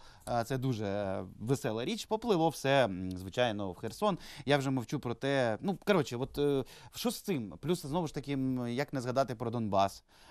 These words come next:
е, де ще й до початку широкомасштабного вторгнення вже прям дуже гостро стояло питання того, що в ґрунтові води і в Дніпро зовсім, ой, Дніпро, що я кажу, в Кальміус зовсім скоро можуть поп-, і в Сіверський Донець, до речі, теж,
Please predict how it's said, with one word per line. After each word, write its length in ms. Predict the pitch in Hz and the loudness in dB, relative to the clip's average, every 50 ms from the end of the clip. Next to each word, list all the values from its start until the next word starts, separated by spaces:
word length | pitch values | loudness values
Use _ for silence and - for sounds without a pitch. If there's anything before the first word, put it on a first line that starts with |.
| - - | -10 -4
е, 240 | 104 107 107 104 98 | 0 0 2 2 2
де 220 | 113 117 110 104 | 2 2 2 2
ще 160 | - - 107 | 0 -2 -2
й 180 | 104 101 101 98 | -2 0 0 -2
до 120 | 92 107 | -2 -4
початку 380 | 85 113 - 185 185 - - 110 | -6 -2 0 0 0 0 -2 -6
широкомасштабного 640 | 117 113 - - 110 110 - - 113 101 107 107 95 | -6 -6 -6 -4 -4 -4 -2 -2 -2 -2 -2 -4 -4
вторгнення 360 | - 110 101 104 95 98 101 | -4 -4 -2 -2 -2 -2 -2
вже 180 | 95 92 101 | -2 -4 -4
прям 200 | - 113 104 98 | -2 -2 -2 -2
дуже 260 | 95 104 120 110 107 104 | -2 -2 -2 -2 -2 0
гостро 280 | 127 156 - - 101 | -2 -2 -2 -4 -8
стояло 320 | - - 104 101 101 101 95 | -8 -6 -6 -4 -4 -4 -6
питання 360 | - - - 120 104 101 98 | -6 -6 -6 -4 -4 -4 -6
того, 260 | - 98 101 110 127 | -6 -4 -4 -4 -4
що 220 | 131 - 123 104 - - - - - - | -2 -2 -4 -4 -4 -8 -14 -14 -8 -4
в 220 | 107 110 104 107 107 | -2 -2 2 2 4
ґрунтові 380 | 120 127 117 - 139 139 131 | 4 4 2 2 0 0 0
води 360 | 117 98 95 92 92 90 120 131 | -2 -4 -4 -6 -6 -6 -6 -6
і 320 | 113 127 104 101 101 95 | -6 -6 -4 -4 -4 -4
в 80 | 90 87 | -6 -4
Дніпро 500 | 95 120 127 104 - 92 95 101 123 139 | -4 -2 -2 -2 -2 0 0 0 0 0
зовсім, 380 | 120 120 101 - 110 107 104 - | 0 -4 -6 -4 -6 -6 -4 -2
ой, 180 | 110 98 85 78 | -2 -2 -2 -2
Дніпро, 280 | 87 87 - 85 82 | -4 -6 -6 -6 -6
що 120 | 80 - 92 | -4 -4 -4
я 40 | 85 | -4
кажу, 240 | - 78 87 87 85 | -6 -6 -8 -6 -6
в 120 | 82 - | -6 -2
Кальміус 480 | - 127 113 107 117 135 156 160 - - - - - - 131 - | 0 0 0 0 0 -4 -6 -8 -12 -16 -20 -20 -20 -20 -16 -10
зовсім 300 | 107 139 127 - 131 120 | -6 -6 -6 -6 -6 -8
скоро 260 | - - 147 151 147 | -6 -4 -2 -2 0
можуть 340 | 123 131 131 131 123 110 - | 0 0 0 -2 -4 -6 -6
поп-, 220 | - 113 - 127 | -6 -4 -4 -4
і 40 | - | -4
в 40 | 110 | -2
Сіверський 380 | - 135 120 110 - - 120 98 | 0 0 0 -2 -2 -2 -4 -2
Донець, 300 | 107 92 92 87 - - | -2 -4 -4 -6 -8 -10
до 60 | 92 | -10
речі, 200 | 90 - - - | -10 -10 -8 -6
теж, 240 | - 160 185 - | -6 -6 -6 -6